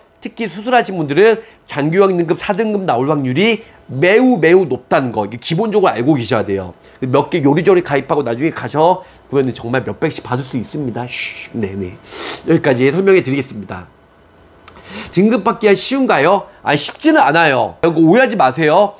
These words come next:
쉽지는 않아요. 하지만 그나마 인지 등급이 그나마 쉬워요. 저는 쉽다는 얘기 안 했습니다. 이거 오해가, 오해를 불러올 수 있는데요. 장기요양 등급 받는 거 어렵습니다.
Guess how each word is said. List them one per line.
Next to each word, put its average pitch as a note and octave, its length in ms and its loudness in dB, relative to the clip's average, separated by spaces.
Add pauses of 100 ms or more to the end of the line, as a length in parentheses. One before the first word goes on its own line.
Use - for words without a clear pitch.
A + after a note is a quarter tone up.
(220)
쉽지는 - 540 -2
않아요. D3 440 2 (160)
하지만 A#3+ 500 0
그나마 G#3 500 2
인지 F3 580 -4
등급이 F#3 540 -4
그나마 F3+ 420 2
쉬워요. E3+ 640 2 (200)
저는 E3 200 2
쉽다는 B3+ 400 -2
얘기 G#3+ 140 0
안 B2+ 140 2
했습니다. D3 340 -2
이거 B2+ 120 -6
오해가, F3+ 480 4
오해를 D3 420 2
불러올 E3 240 2
수 F3 100 -4
있는데요. D3 500 0 (260)
장기요양 F3 460 0
등급 E3+ 260 -6
받는 F3 240 0
거 - 160 -4
어렵습니다. E3+ 1000 0